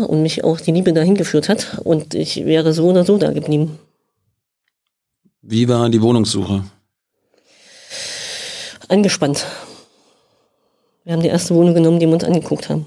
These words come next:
Speaker 2: <laughs>
Speaker 1: Die einzige.
Speaker 2: Das ist ein Riesenglück für
Speaker 1: Mhm.
Speaker 2: viele, die Wohnungen suchen.
Speaker 1: Was auch.
Speaker 2: Hm.
Speaker 1: Und das Schöne ist, neben uns lebt eine Antifa-W G.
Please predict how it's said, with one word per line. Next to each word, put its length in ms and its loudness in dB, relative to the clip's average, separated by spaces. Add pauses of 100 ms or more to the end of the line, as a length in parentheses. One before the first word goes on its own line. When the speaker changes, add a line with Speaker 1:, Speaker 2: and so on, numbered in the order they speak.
(180)
Speaker 2:
<laughs> 760 -8
Speaker 1:
Die 120 2
einzige. 500 0 (1000)
Speaker 2:
Das 160 0
ist 180 2
ein 60 4
Riesenglück 520 2
für 420 -2
Speaker 1:
Mhm. 60 -10 (280)
Speaker 2:
viele, 280 2
die 160 2
Wohnungen 260 2
suchen. 400 -2 (300)
Speaker 1:
Was 200 -6
auch. 180 -4 (1900)
Speaker 2:
Hm. 220 -20 (480)
Speaker 1:
Und 100 -4
das 100 2
Schöne 240 2
ist, 200 -2
neben 160 4
uns 360 -2
lebt 280 -2
eine 180 -2
Antifa-W 560 -6
G. 220 -8